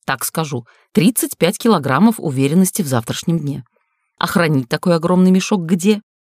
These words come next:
Тайник за книжным шкафом на такие габариты не рассчитан,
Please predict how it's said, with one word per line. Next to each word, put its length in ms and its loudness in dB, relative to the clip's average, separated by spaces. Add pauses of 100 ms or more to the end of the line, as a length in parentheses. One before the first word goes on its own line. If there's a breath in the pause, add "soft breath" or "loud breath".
(680)
Тайник 400 2
за 120 0
книжным 380 2
шкафом 400 -2
на 100 0
такие 260 0
габариты 440 0
не 100 0
рассчитан, 560 0